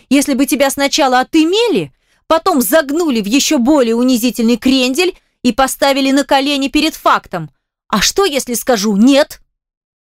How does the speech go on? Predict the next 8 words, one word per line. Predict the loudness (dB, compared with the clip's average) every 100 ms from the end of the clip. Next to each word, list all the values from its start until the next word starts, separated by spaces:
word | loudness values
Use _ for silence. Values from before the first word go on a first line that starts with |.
| _ _ -4
Рэм | 0 0 0
медленно | -2 -2 -4 -2
поднялся, | -2 -2 -2 -2 -4 -8 -8 _ -8
напоминая, | -6 -4 -2 -2 0 0 -2 -6
кто | -6 -2 -2
из | -2
нас | -4 -6
двоих | -4 -4 -2 -4 -8